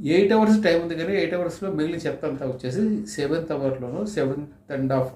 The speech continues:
అవర్లోనో మీరు టాప్ ప్రయారిటీ ఏదో చేస్తారు. But if you have only fifteen minutes టైమ్ అనుకోండి, ఫిఫ్టీన్ మినిట్స్ అనేసరికి ఆ కింద ఉన్న ప్రయారిటీ వస్తే పైకి వచ్చేస్తుందండి, అది ముందు కంప్లీట్ చేయాలి. లేకపోతే ఏమనుకుంటారు, "ఇంకా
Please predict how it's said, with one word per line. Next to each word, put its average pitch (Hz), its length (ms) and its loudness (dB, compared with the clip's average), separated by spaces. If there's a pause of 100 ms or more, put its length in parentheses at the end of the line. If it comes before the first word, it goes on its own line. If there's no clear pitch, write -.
అవర్లోనో 120 520 -4 (600)
మీరు 196 180 2
టాప్ 156 260 4
ప్రయారిటీ 156 280 2
ఏదో 131 260 -2
చేస్తారు. - 460 -16 (640)
But 139 140 -6 (380)
if 131 100 -6
you 151 100 -2
have 135 220 0
only 160 260 0
fifteen 156 300 -4
minutes 139 280 -6 (640)
టైమ్ 131 200 4
అనుకోండి, 104 480 -8 (140)
ఫిఫ్టీన్ 185 260 0
మినిట్స్ 170 240 -2
అనేసరికి 139 580 0 (640)
ఆ 156 140 2
కింద 170 380 -2
ఉన్న 214 200 6
ప్రయారిటీ 165 320 2
వస్తే 151 200 -4
పైకి 135 200 0
వచ్చేస్తుందండి, 143 480 -8
అది 135 140 -6
ముందు 131 160 0
కంప్లీట్ 135 380 -2
చేయాలి. 104 240 -8
లేకపోతే 196 300 4
ఏమనుకుంటారు, 196 340 0
"ఇంకా 165 500 -4